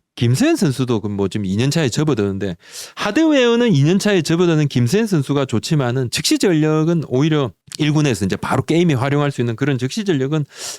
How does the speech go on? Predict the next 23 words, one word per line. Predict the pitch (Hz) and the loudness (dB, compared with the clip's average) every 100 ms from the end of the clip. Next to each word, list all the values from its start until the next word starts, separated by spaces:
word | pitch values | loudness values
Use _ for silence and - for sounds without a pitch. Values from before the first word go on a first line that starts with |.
| _ | _
황준서 | 202 220 294 302 | -2 2 2 0
선수 | 294 175 160 | 0 0 -2
쪽이 | 180 196 190 | -4 -4 -4
뭐 | 202 - | -8 -4
더 | 262 | -4
좋을 | - 180 247 | 0 2 2
수도 | 370 349 | 2 2
있는 | 247 254 | 2 2
것 | 247 | 2
아닌가? | 170 165 180 196 - _ - - - | 2 2 0 -2 -4 _ -20 -18 -2
뭔가 | 117 175 339 | 0 2 0
조금 | - - - 302 - _ _ _ _ _ | -2 -6 -2 -2 -4 _ _ _ _ _
피칭이 | - - 285 | -2 2 2
깔끔하대요. | 214 - 143 247 214 113 95 95 _ - | 2 -2 -2 0 0 0 -2 -6 _ -12
미야자키에서도 | 120 156 202 233 233 214 196 190 | 0 2 4 2 2 2 2 -2
평가도 | 175 220 220 202 | 0 0 2 0
좋았고 | 170 165 175 196 | 2 2 0 0
조동욱 | 190 147 202 208 | 0 2 4 2
선수도 | - 170 175 170 160 - | 2 0 2 0 -2 -2
좋고 | 139 156 | -2 0
이 | 165 208 214 190 | 0 2 2 0
두 | - | -2
선수는 | 139 190 175 175 165 | 2 2 2 0 0